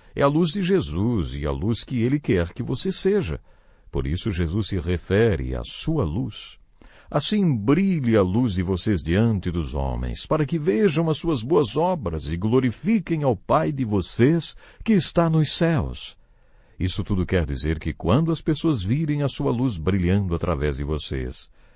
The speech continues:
não serão atraídas para você, mas diretamente para o Pai, porque saberão que você não é responsável pela luz que brilha em você, mas sim,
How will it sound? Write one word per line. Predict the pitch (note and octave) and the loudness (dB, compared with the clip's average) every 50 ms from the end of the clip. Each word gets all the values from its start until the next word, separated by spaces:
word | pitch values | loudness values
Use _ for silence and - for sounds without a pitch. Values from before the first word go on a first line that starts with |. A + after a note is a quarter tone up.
| _ _ _ - _ _ - - - | _ _ _ -20 _ _ -16 -8 -4
não | - D#3+ | -2 -2
serão | - - - D2+ D2+ D#2 E2 | 0 0 0 0 2 0 0
atraídas | D#2+ - D#2+ C#2+ B1+ A#1+ C2 D2+ C#2+ C#2+ - - | 0 0 0 -2 -2 -2 -2 -4 -4 -4 -4 -4
para | - D2 C#2 B1+ | -4 -4 -2 -2
você, | A1 B1+ B1+ - - - G#2+ G#2 F#2+ E2+ C#2+ | -4 -6 -8 -8 -6 -2 0 2 2 2 2
mas | C2+ C#2 C2 | 0 -2 -4
diretamente | B1+ D#2 D2+ D#2 - E2 C2+ C2+ C#2 B1+ - | -4 -4 -4 -2 -2 -4 -4 -4 -4 -6 -6
para | - D2+ C2 B1 | -6 -4 -4 -6
o | A#1+ | -6
Pai, | - - G2 F#2+ F#2+ F#2+ F2 E2 | -4 -2 0 2 2 2 2 0
porque | D#2 - D#2+ D2 C#2+ - - D2 C#2 B1+ A#1 - - - - - - - - | -2 -4 -6 -6 -6 -6 -6 -4 -4 -4 -6 -8 -12 -20 -20 -20 -20 -20 -10
saberão | - - - G3 A#3+ B3+ C4 | -6 -4 -2 0 0 0 0
que | A#3+ - A#3+ | 0 0 0
você | G3 D#3+ - - - F3+ G#3 B3 - - - | 0 0 0 0 0 0 0 2 0 -2 -2
não | - D#3 G3 A3+ G3+ | -2 0 2 2 2
é | F#3 G#3 | 4 4
responsável | F#3+ F3+ G3 - - G#3 D3+ - - C3 D3+ D#3+ C#3+ D3+ D#3 C#3+ | 4 4 4 2 0 0 0 2 2 2 2 4 4 2 0 0
pela | - F#3+ F3+ F3 | 0 -2 0 0
luz | C3 E2 F#2+ A#2+ C3 - | 2 2 2 2 2 2
que | - G#3+ | 0 -2
brilha | D#3+ G2+ E2+ E2 E2 E2 F2+ G2+ | 0 2 2 2 2 2 0 0
em | A2+ E3 | 0 0
você, | E3+ A#2 E2+ D2+ - - - C#3+ E3 E3 E2 | 0 0 0 -2 -2 -4 -2 0 0 0 0
mas | D2 C#2+ C#2 D2+ - - - - - - - | 0 -2 -2 -4 -4 -8 -14 -18 -20 -20 -14
sim, | - - - A3 G#3+ E3+ F3+ F#3+ C#3+ D#2+ - | -10 -4 -2 0 2 2 2 2 2 0 -2